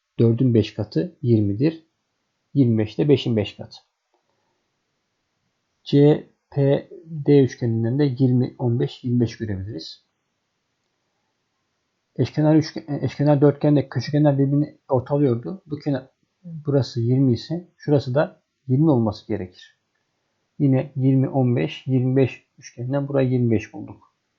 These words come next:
Şunu yapabiliriz. Eşkenar dörtgenin alanını bulabiliriz. Alan köşegenlerin çarpımının yarısıdır. Kısa köşegen on beş artı on beş,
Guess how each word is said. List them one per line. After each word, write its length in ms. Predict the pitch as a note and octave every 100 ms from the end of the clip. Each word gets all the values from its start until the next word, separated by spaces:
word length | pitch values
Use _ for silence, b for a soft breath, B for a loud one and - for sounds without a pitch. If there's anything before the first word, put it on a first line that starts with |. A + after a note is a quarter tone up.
| _ _ _ _ _ _ _
Şunu 220 | - E3+
yapabiliriz. 580 | E3 C3 A#2 F3+ - - _ _ _ _ _ -
Eşkenar 500 | A#2+ - D3+ D#3 D3+
dörtgenin 380 | C#3+ - C#3
alanını 360 | - C3+ C#3 D3
bulabiliriz. 480 | B2 G2+ C#3 D3+ - _ -
Alan 420 | B2 B2+ C#3+ E3 _ _ _ _ _ _ _
köşegenlerin 720 | - B2 C#3 C3+ C#3 C3+ A#2+
çarpımının 520 | - - B2+ A2 B2 C#3
yarısıdır. 640 | B2 G#2+ - - - _ _ _ _ _ _ _ _ _ _ _ _ _ _ _ _ _ -
Kısa 220 | - D3
köşegen 440 | C3 D3 C3 A#2 - -
on 220 | C3+ C3
beş 180 | B2+ -
artı 260 | A2+ - -
on 260 | A#2+ A2
beş, 280 | G#2+ -